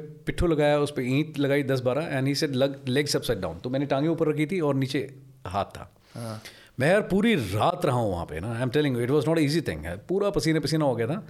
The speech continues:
Speaker 2: हाँ।
Speaker 1: पहले दोनों हाथ पे, फिर एक हाथ पे इस पे आराम किया, फिर दूसरे हाथ पे, फिर उसके बाद नकल्स पे, but लगा रहा। फिर
Speaker 2: Why
Speaker 1: बीपीटी थी
Speaker 2: हाँ।
Speaker 1: in the morning।
Speaker 2: What is, what is बीपीटी?
Speaker 1: बीपीटी is battle proficiency, अपना efficiency test। पाँच किलोमीटर दौड़ना होता है with five K Gs weight and five K Gs weapon in the morning।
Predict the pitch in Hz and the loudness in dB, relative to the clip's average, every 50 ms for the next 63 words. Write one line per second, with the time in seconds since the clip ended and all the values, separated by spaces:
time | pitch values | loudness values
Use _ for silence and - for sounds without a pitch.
0 | - - - 127 117 107 107 127 143 151 156 143 135 151 151 151 135 139 143 143 | -16 -14 -8 -6 -4 -2 0 2 2 2 2 2 2 2 4 4 2 2 0 0
1 | - 151 151 143 147 135 143 151 147 123 131 135 135 143 135 131 - - 135 131 | 0 0 0 0 0 0 0 0 0 0 -2 -2 0 -2 -2 -2 0 0 0 2
2 | 127 127 127 120 117 131 127 117 131 113 110 120 113 - 147 127 127 123 - - | 2 0 -2 -2 -2 -2 -2 -2 -2 -2 -4 -2 0 0 0 0 0 -2 -2 -2
3 | 123 117 120 127 113 113 117 - - 131 110 107 120 131 131 - 160 151 - - | -4 -2 -2 -2 -2 -2 -4 -4 -4 -2 0 0 0 0 0 0 -2 -2 -2 -4
4 | 170 220 - - - - - - - - - - 170 151 139 139 139 135 117 92 | -6 -6 -8 -14 -18 -18 -18 -18 -20 -18 -8 -4 -2 2 2 4 4 4 2 2
5 | 82 78 - - - - - - - - - - - - - - - 147 135 147 | 0 -2 -6 -10 -16 -20 -20 -20 -20 -20 -20 -20 -20 -20 -8 -2 0 0 2 2
6 | 180 170 220 208 233 196 214 185 147 139 131 113 101 95 87 82 80 78 - - | 2 2 2 2 2 2 2 2 2 2 2 2 0 0 0 -2 -6 -8 -14 -18
7 | - - - _ _ _ _ _ _ - 127 139 143 143 139 139 151 151 127 127 | -20 -20 -20 _ _ _ _ _ _ -4 -2 -2 0 0 0 0 0 0 0 0
8 | 123 143 147 - 170 - - - 120 123 170 170 185 180 202 202 202 190 151 123 | -2 -2 -4 -6 -6 -10 -10 -6 -2 0 0 0 2 2 2 2 2 2 2 2
9 | 120 147 151 185 196 196 190 190 165 160 - 165 147 - 175 160 - - 185 180 | 2 2 2 4 2 2 2 2 0 0 0 0 -2 0 0 -2 0 0 0 0
10 | 180 180 139 131 135 - 151 147 135 - 147 139 - 147 131 127 127 - 95 82 | 0 0 0 -2 -2 0 0 0 0 0 -2 -2 -2 -2 -2 -2 -2 -2 -2 -4
11 | - - - - 143 156 160 156 170 165 160 151 156 135 120 113 117 127 135 123 | -4 -6 -4 0 0 0 0 2 0 0 2 0 0 0 0 0 2 2 0 0
12 | 117 - 143 143 147 143 143 - 127 127 127 135 127 131 127 117 123 139 139 156 | 0 0 -2 -2 -2 -2 0 0 0 0 0 -2 -2 0 0 0 0 -2 0 0
13 | 143 139 135 135 127 120 120 117 107 104 98 87 90 - - 73 67 80 85 90 | -2 -2 -2 -2 -2 -2 -2 -2 -2 -2 -4 -4 -6 -6 -8 -10 -10 -8 -8 -8
14 | 87 87 82 76 71 | -6 -6 -6 -6 -8